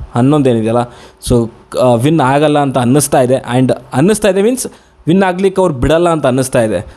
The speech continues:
ಓಕೆ, ನೀವು ಸುಮಾರು ಜನ ಅನ್ಬೋದು, "ಏಯ್ ಸುಮ್ನಿರು ಗುರು, ಹಾಗೆ ಹೀಗೆ" ಅಂತ. ನಾನು ಚಾನಲ್, ಆ, ಈ, ಈ ಒಂದು ಚಾನಲ್ ನೋಡ್ತಾ ಇದ್ರೆ ನೀವು so ಹನುಮಂತ ಯಾವಾಗ ಬಂದಿದ್ದಾನೆ so ಅದಾದಮೇಲೆ ಒಂದು ಸ್ವಲ್ಪ ದಿವಸಕ್ಕೆ ಅವನ ಆಟ ನೋಡಿ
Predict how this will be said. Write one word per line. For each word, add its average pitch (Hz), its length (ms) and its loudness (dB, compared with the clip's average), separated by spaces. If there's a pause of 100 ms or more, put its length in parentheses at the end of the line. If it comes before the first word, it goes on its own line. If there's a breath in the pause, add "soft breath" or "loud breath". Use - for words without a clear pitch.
(120 loud breath)
ಓಕೆ, 123 380 -2
ನೀವು 160 200 2
ಸುಮಾರು 156 280 0
ಜನ 147 120 0
ಅನ್ಬೋದು, 131 340 2
"ಏಯ್ 160 200 2
ಸುಮ್ನಿರು 143 380 0
ಗುರು, 135 180 2
ಹಾಗೆ 135 380 2
ಹೀಗೆ" 127 300 2
ಅಂತ. 123 200 0 (540 loud breath)
ನಾನು 135 400 -2 (260)
ಚಾನಲ್, 185 460 2 (300)
ಆ, 127 360 2 (160)
ಈ, 131 380 2 (420 loud breath)
ಈ 127 180 4
ಒಂದು 127 200 2
ಚಾನಲ್ 143 260 2
ನೋಡ್ತಾ 135 240 2
ಇದ್ರೆ 127 140 0
ನೀವು 123 180 0
so 123 380 0
ಹನುಮಂತ 156 320 0
ಯಾವಾಗ 147 360 0
ಬಂದಿದ್ದಾನೆ 127 480 0 (440 loud breath)
so 135 60 0
ಅದಾದಮೇಲೆ 180 680 0
ಒಂದು 190 180 2
ಸ್ವಲ್ಪ 151 260 -2
ದಿವಸಕ್ಕೆ 151 380 0
ಅವನ 143 120 2
ಆಟ 151 200 -2
ನೋಡಿ 147 380 0